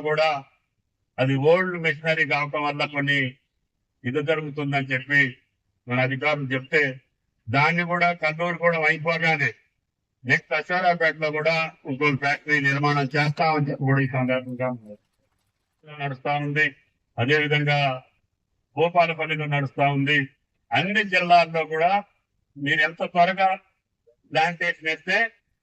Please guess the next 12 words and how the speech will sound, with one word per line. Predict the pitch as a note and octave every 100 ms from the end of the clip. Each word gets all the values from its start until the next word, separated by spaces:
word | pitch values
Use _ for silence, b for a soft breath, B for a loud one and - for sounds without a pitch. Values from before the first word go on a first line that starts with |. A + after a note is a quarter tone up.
| _ -
అంత | B2+ D3 E3+
త్వరగా | F3 F3+ F#3+ F#3
మీ | F3
వెనకనే | E3+ F3 E3 F3 F3 D3+ _ _ _ -
ఫ్యాక్టరీలు | C#3+ D3 D3 D3+ C#3
వస్తాయి. | B2+ A#2+ - - _ _ _ _ C#3
ఇప్పుడు | C3+ D#3 E3
సిద్దిపేట | E3+ G3 G3+ G#3 F#3+
ఫ్యాక్టరీ | E3+ E3+ - G3+ A3+ G3+ _ _ _ -
తెలంగాణలో | D3+ F#3 G3+ G3+ G3 F#3+ F#3 F#3
ఉన్న | F#3 F3+
పంట | E3+ F3